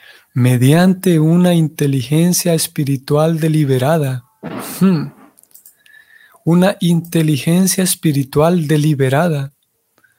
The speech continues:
O sea, el proceso de conciencia de Krishna. Y así, mediante la fuerza espiritual, conquistar a ese insaciable enemigo conocido como la lujuria. Krishna dice que la fuerza espiritual viene,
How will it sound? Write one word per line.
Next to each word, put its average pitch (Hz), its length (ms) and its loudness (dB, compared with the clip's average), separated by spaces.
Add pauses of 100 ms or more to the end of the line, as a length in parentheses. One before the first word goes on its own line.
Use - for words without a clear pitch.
(280)
O 131 80 -8
sea, 143 160 0
el 170 100 0
proceso 147 420 -2
de 147 100 0
conciencia 135 560 -4
de 127 100 -6
Krishna. 139 460 -6 (1000)
Y 190 100 2
así, 196 380 0 (320)
mediante 139 360 0
la 120 120 -2
fuerza 160 380 0
espiritual, 156 640 -2
conquistar 147 600 -2
a 147 100 0
ese 147 180 -4
insaciable 156 680 -2
enemigo 147 480 -2
conocido 139 540 -6
como 135 260 -8
la 139 100 -6
lujuria. 123 560 -6 (3000)
Krishna 147 320 0
dice 151 240 2
que 139 100 -2
la 123 120 2
fuerza 160 320 0
espiritual 147 540 0
viene, 185 360 2